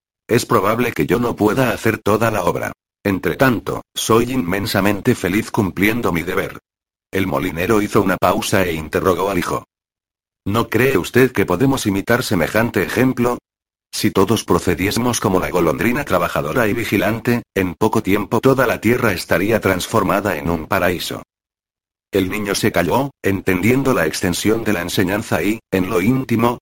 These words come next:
contemplando la belleza del cuadro matinal, desde las márgenes del camino hasta la montaña distante, se prometió a sí mismo que procuraría cumplir en el mundo con todas las obligaciones que le correspondiesen en la obra sublime del infinito bien.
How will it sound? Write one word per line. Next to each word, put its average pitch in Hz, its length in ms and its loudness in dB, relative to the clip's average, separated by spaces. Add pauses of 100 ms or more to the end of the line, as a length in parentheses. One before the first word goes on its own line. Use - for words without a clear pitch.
(100)
contemplando 98 720 2
la 90 140 0
belleza 98 400 0
del 90 180 -8
cuadro 87 320 2
matinal, 92 540 -2 (120)
desde 90 280 0
las 80 180 0
márgenes 98 480 0
del 71 180 -2
camino 85 420 -2
hasta 78 280 0
la 76 80 2
montaña 98 480 0
distante, 104 600 0 (120)
se - 220 0
prometió 101 440 0
a 101 60 -4
sí 98 160 2
mismo 123 380 2
que 95 100 0
procuraría 92 640 0
cumplir 92 380 0
en 92 120 -4
el 76 120 -6
mundo 120 360 0
con 87 160 0
todas 131 340 2
las 113 200 0
obligaciones 107 680 0
que 90 100 0
le 87 120 0
correspondiesen 101 840 0
en 90 180 -4
la 76 120 2
obra 98 260 2
sublime 104 440 0
del 104 140 -2
infinito 98 520 -2
bien. 85 300 -2